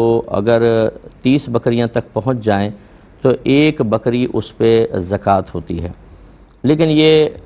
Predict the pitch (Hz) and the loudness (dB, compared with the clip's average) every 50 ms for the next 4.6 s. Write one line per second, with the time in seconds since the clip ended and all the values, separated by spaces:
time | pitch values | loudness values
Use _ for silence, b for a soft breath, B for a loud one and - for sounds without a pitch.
0 | - - 101 98 120 135 143 156 151 139 127 123 - 123 - - 131 131 131 - | -14 -10 -4 0 0 0 0 0 -2 -2 -4 -4 -4 -6 -4 -2 -2 -2 -2 -2
1 | - 120 113 110 113 110 113 117 123 110 107 117 113 113 120 117 113 - - - | -2 -2 0 2 2 0 0 0 -2 -2 -2 0 0 2 2 2 0 0 0 0
2 | 127 107 123 127 131 139 147 139 - - 135 117 117 113 110 - - 123 107 101 | 0 2 4 4 4 2 0 -2 -4 -4 -2 -2 0 -2 -4 -4 -4 -4 -4 -2
3 | 101 101 104 110 110 107 104 - 110 110 95 104 104 104 107 107 104 - - 101 | -2 -2 0 2 2 2 0 0 -4 -4 -4 -4 -4 -2 -2 -4 -2 -2 -2 -2
4 | 98 101 117 120 117 120 120 120 120 117 113 110 | 0 0 0 0 0 0 0 0 0 0 -2 -2